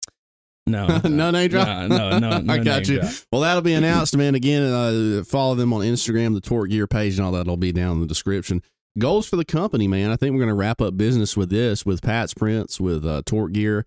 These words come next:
Speaker 2: What's your overall goal? What's the goal for the company?
Speaker 1: So Pat's Prints, the big goal for it is I want, uh, steady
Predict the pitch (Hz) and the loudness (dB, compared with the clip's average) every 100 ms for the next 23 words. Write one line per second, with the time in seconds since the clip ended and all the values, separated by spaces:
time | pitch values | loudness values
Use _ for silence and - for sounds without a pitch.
0 | _ _ _ - 175 - 151 151 139 123 | _ _ _ -2 0 2 0 2 2 2
1 | 110 92 73 95 - - 127 107 101 92 | 2 0 -2 -4 -8 -4 -2 0 -2 0
2 | - - 69 - 90 - - 147 139 135 | -2 -2 -4 -4 -6 -2 -2 0 2 2
3 | 131 131 - _ - 160 - - - 156 | 2 2 -2 _ 0 0 -2 -4 -2 0
4 | 147 - - - - _ _ - 120 113 | -2 -2 -4 -4 -6 _ _ -6 -2 0
5 | 113 135 147 139 131 127 107 117 117 117 | 0 0 0 0 0 0 -2 0 0 -2
6 | 117 107 110 - 113 110 110 110 110 107 | -2 0 -2 -2 -2 -2 0 -2 -2 -4
7 | - - - _ _ _ _ _ _ _ | -6 -12 -14 _ _ _ _ _ _ _
8 | 98 101 95 87 - - - 120 98 82 | -4 -2 0 -2 -2 -2 0 0 0 -2